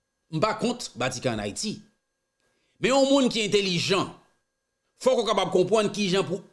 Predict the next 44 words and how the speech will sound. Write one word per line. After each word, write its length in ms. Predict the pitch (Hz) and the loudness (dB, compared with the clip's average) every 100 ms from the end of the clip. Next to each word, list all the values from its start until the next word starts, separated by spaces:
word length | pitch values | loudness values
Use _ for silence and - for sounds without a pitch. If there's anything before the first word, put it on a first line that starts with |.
| - | -8
fè 220 | - 190 | -2 0
envèsman 420 | 165 165 - 170 147 | 2 0 0 -2 0
avèk 200 | 143 139 | 0 0
lajan 460 | 117 98 123 98 | 0 -2 -4 -6
w. 80 | 76 _ _ _ _ _ - | -10 _ _ _ _ _ -4
Lajan 240 | 147 180 180 | -2 0 0
an 40 | |
p 80 | 180 | -2
ap 100 | 180 | 0
pèdi, 300 | 190 151 190 | -2 0 -2
okontrè 300 | 185 208 202 | 0 0 0
l 80 | 196 | 0
ap 80 | 139 | 0
miltipliye. 580 | 180 160 160 139 113 - _ _ _ _ _ | -4 -4 -4 -4 -6 -12 _ _ _ _ _
Oloprann 460 | 180 240 269 202 202 | 2 4 4 4 2
ou 60 | 185 | 2
pral 100 | 185 | 2
mete 160 | 175 | 0
l 60 | 160 | -2
chita 260 | 160 160 | -2 0
ann 100 | 160 | 0
Ayiti 300 | 147 139 - | 0 -2 -4
san 120 | 143 143 | -4 -2
l 40 | |
pa 60 | 135 | 0
fè 80 | 139 | 0
benefis, 460 | 131 147 151 - - _ _ _ _ _ _ _ _ _ - | -2 -4 -8 -8 -14 _ _ _ _ _ _ _ _ _ -2
envès 400 | 160 151 220 - | 0 2 0 0
lajan 360 | 185 160 135 135 | 2 2 2 0
an 80 | 131 | -2
nan 60 | |
stakmaket, 680 | - 107 113 143 226 233 - _ _ _ _ _ _ _ _ _ - | -4 -6 -2 -2 0 -4 -8 _ _ _ _ _ _ _ _ _ -4
envès 360 | 220 208 254 214 | 0 2 2 2
lajan 320 | 208 180 175 | 2 2 2
an 80 | 165 | 2
nan 140 | 143 139 | 2 2
riyal 180 | 135 | 0
state, 400 | 120 - 226 226 - - _ _ _ - | 0 2 2 0 -20 -20 _ _ _ -2
ouvè 280 | 214 175 233 | 2 4 4
yon 160 | 254 214 | 2 2
biznis 320 | 226 175 175 | 0 0 0
avèk 200 | 160 151 | 0 2
lajan 340 | 143 123 131 139 | 0 0 0 0
an. 240 | 202 | 0